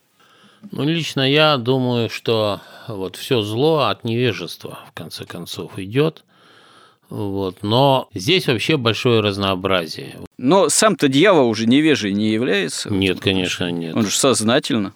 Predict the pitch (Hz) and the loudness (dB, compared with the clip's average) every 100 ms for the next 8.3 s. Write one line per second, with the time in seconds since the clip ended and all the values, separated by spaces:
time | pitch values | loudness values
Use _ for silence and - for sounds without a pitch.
0 | _ - 113 117 104 - - 104 92 110 | _ -4 -2 0 0 0 0 0 0 -4
1 | - - - 113 113 - 110 135 135 110 | -6 -10 -6 -4 -4 -2 0 2 0 0
2 | 92 80 98 110 - _ _ 135 151 156 | -6 -4 -2 -2 -4 _ _ 2 4 2
3 | - 120 - 101 - 123 131 117 - 104 | 0 0 0 -4 -2 0 0 0 -2 -2
4 | 110 113 117 123 107 92 - 95 - 104 | 0 0 2 0 0 -6 -6 -8 -6 -6
5 | - 107 - 101 - 156 165 135 - 110 | -2 -4 -2 -6 0 0 2 0 -2 -2
6 | 101 120 113 104 - - 143 147 - 120 | 0 0 2 0 -4 -2 -2 -2 -4 -6
7 | 98 98 - 135 - - 110 101 110 101 | -4 -4 -4 -6 -6 -6 -6 -6 -6 -4
8 | 80 - - | -6 -10 -20